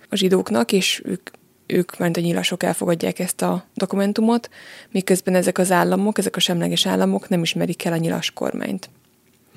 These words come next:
November tizenötödikén szárnyra kelt egy pletyka, miszerint a nyilasok arra készülnek, hogy megtámadják a semleges követségeket,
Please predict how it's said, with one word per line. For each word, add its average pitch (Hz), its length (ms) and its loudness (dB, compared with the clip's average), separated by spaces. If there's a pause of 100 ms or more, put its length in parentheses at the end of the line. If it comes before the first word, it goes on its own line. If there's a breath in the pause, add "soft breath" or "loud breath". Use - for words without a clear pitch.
(640 loud breath)
November 196 380 6
tizenötödikén 208 800 0
szárnyra 180 340 2
kelt 190 260 -4
egy 175 100 -2
pletyka, - 560 -4 (320 loud breath)
miszerint 196 460 2
a 196 40 4
nyilasok 196 520 2
arra 180 200 2
készülnek, 233 640 -2
hogy 196 260 -4
megtámadják 170 840 -2
a 180 180 -2
semleges 175 500 -2
követségeket, - 800 -4